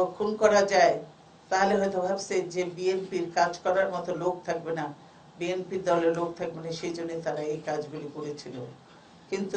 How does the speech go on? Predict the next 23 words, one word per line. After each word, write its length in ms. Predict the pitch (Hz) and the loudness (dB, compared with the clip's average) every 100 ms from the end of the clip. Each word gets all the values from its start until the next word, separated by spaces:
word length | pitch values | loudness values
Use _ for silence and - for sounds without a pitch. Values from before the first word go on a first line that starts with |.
| 185 | 6
তার 140 | 185 185 | 8 8
প্রতিদানে 500 | 202 202 214 208 202 190 | 4 -2 0 2 2 -2
দেশের 220 | 190 208 190 170 | -2 -2 2 6
মানুষ 220 | 185 220 - | 6 4 -2
কি 80 | 214 190 | -6 -4
দিয়েছে? 340 | 175 170 - 147 143 - - - | -4 -4 -4 -6 -6 -16 -20 2
দুহাজার 400 | 180 180 180 185 - | 6 6 6 4 2
চোদ্দ 220 | 208 - 220 208 | -4 4 6 6
সালে 220 | 180 151 - - - - - | 4 2 -4 -12 -20 -10 -2
তাদেরকে 340 | 160 165 170 160 156 | 0 0 -2 -6 0
ভোট 200 | 180 190 - | 0 0 -4
পর্যন্ত 360 | 165 160 160 160 151 | -10 -8 -8 -8 -8
দিতে 220 | 151 156 147 | -8 -8 -8
কেউ 120 | 151 143 127 | -6 -6 -6
যায় 260 | 143 139 143 139 | -6 -6 -8 -4
নাই। 160 | 165 156 131 - - - - - - - 214 | -2 -2 -6 -14 -20 -20 -20 -20 -20 0 4
এইটাই 240 | 233 247 226 | 6 4 6
তাদের 200 | 185 170 170 | 6 6 -2
প্রতিবাদ। 460 | 170 160 156 147 - - - - - - - 202 | -4 0 2 2 -2 -12 -20 -20 -20 -12 0 2
এই 100 | 202 202 190 - - - - | 2 0 -6 -12 -14 -16 0
মানুষ 220 | 165 165 165 - | 2 2 -2 -6
প্রতিবাদ 400 | 180 175 180 196 196 | -6 2 6 6 6
জানিয়েছে। 400 | 180 165 160 - | -2 -2 -6 -4